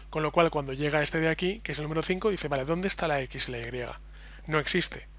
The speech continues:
No existe, doy error. O sea, doy error porque estoy buscando la X de algo que no existe. Entonces, la solución es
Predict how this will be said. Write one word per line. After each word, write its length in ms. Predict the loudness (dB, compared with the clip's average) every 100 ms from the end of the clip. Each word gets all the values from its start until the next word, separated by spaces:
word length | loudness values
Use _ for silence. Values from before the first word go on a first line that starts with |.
| -18 -18 -18 -18 -6
No 160 | 0 2
existe, 480 | 4 4 4 2 0 -14 -16 -14 -16 -16 -18 -14 -6
doy 320 | -2 0 0
error. 280 | -4 -6 -10 -14 -16 -16 -18 -16 -16 -16 -16 -10
O 40 |
sea, 100 | -6
doy 260 | 0 2 6
error 360 | 6 4 2 0
porque 260 | -4 0
estoy 260 | 0 2 2
buscando 500 | 2 2 2 2 4
la 140 | 4 4
X 240 | 2 0
de 80 | 2
algo 180 | 0 0
que 100 | 0
no 140 | 2
existe. 560 | 2 0 0 -4 -6 -14 -16 -16 -16 -14 -14 -12 -8
Entonces, 720 | -4 -2 2 4 4 4 -2 -2
la 260 | 4 6
solución 540 | 4 0 0 2 0 -2 -14 -16 -16 -16 -16 -14 2
es 360 | 4 4 0